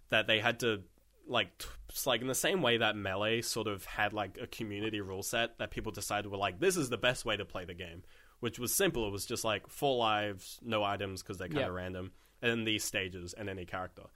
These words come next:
Speaker 2: Yeah.
Speaker 1: Brawl had this issue where, like, Meta Knight is the best character in the game to the point where we actually have to ban him from tournaments.
Speaker 2: Yep.
Speaker 1: No items again 'cause they're bullshit.
Speaker 2: Uh-huh.
Speaker 1: These stages,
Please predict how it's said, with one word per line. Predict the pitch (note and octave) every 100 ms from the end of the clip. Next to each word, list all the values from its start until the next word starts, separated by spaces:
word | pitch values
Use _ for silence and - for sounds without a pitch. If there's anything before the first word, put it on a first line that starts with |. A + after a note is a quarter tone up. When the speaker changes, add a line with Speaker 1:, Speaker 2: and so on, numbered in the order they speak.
| -
Speaker 2:
Yeah. | D3+ C3 - -
Speaker 1:
Brawl | D#3+ A3
had | F#3+
this | F3+ D#3+
issue | E3+ D#3 A#2+
where, | A#2
like, | A2+ G#2+ G2+ - - _ _ _ _ _ _ -
Meta | A#2+ C#3 E3+
Knight | D#3 D3 C3 -
is | B2+ A2
the | A2+
best | B2+ B2
character | C#3+ B2 B2+
in | A#2+
the | A2+
game | A2 G2 F2 - _ - _ _ _ -
to | -
the | -
point | - A#2+ A#2+
where | A2
we | A2
actually | A2 - G#2
have | G#2+ -
to | G2 G2 -
ban | A2+ G#2+ G#2
him | G2+
from | G#2+ G2+
tournaments. | G2+ F#2 F2+ F#2+ - - - - - _ - - _ _ _ - -
Speaker 2:
Yep. | D#3 C3+ -
Speaker 1:
No | C3+ C#3
items | A2+ G#2+ G#2+ G2+
again | G#2 B2+
'cause | G#2
they're | F#2
bullshit. | F2 F2+ - G#2 -
Speaker 2:
Uh-huh. | A#2+ B2+ - - - - - - -
Speaker 1:
These | C3+ F3+ F3+
stages, | - G#3+ D#3 B2 A2